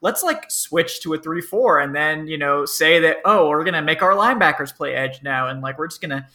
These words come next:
have some three four D-, D Ns, and, you know, it's gonna all be great." And of course it was terrible. I mean, the defense was awful. We all, we know this, but, um, like, it was just one of these weird changes that was unnecessary. Um,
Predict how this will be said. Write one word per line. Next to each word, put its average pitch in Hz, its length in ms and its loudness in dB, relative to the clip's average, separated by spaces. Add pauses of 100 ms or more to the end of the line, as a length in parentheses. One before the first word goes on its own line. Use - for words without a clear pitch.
(220)
have 147 180 0
some 139 160 -12
three 151 160 -2
four 185 220 -4
D-, 202 280 -8
D 233 240 -4
Ns, 165 360 0
and, 156 180 -6
you 160 80 -8
know, 147 140 -2
it's 151 220 -4
gonna 214 220 0
all 226 200 0
be 233 100 -6
great." 214 320 2
And 156 80 -10
of 160 100 -12
course 226 180 -6
it - 40 -18
was - 100 -16
terrible. 170 380 0
I 135 40 -6
mean, 135 100 -8
the 143 40 -8
defense 156 320 -10
was 123 120 -16
awful. 151 340 -2
We 135 80 -12
all, 131 260 -10
we 147 120 -18
know 160 200 4
this, 127 280 -6
but, 135 280 -4 (380)
um, 143 420 4 (320)
like, 175 280 2 (680)
it 202 160 0
was 226 160 -8
just - 280 -8
one 202 180 -2
of 202 80 -2
these 190 260 -6
weird 151 520 -2
changes 151 460 -4
that 151 180 0
was 143 100 -6
unnecessary. 156 1120 -4
Um, 139 480 0